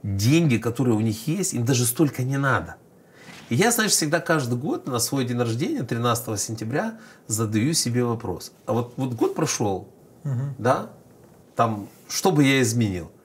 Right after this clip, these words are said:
Speaker 2: Мгм.
Speaker 1: Потом я беру, сравниваю себя с собой молодым,
Speaker 2: Мгм.
Speaker 1: когда я приехал в Америку в девяносто шестом году. Да, я работал уже на такси, у меня ничего не было.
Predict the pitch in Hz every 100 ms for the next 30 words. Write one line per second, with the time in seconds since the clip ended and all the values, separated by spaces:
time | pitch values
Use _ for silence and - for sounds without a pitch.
0 | - - 147 113 127 131 - - 120 151
1 | 160 139 156 226 - 165 151 131 131 117
2 | - 127 147 226 233 - 139 123 170 147
3 | 139 139 131 104 - - - 147 117 120
4 | 123 151 160 131 139 139 127 123 113 95
5 | 87 - - - - 101 113 147 185 131
6 | - - 135 117 104 87 - - - -
7 | - - 165 127 131 127 123 120 117 110
8 | 110 110 107 - 90 90 110 127 127 -
9 | 151 143 131 104 101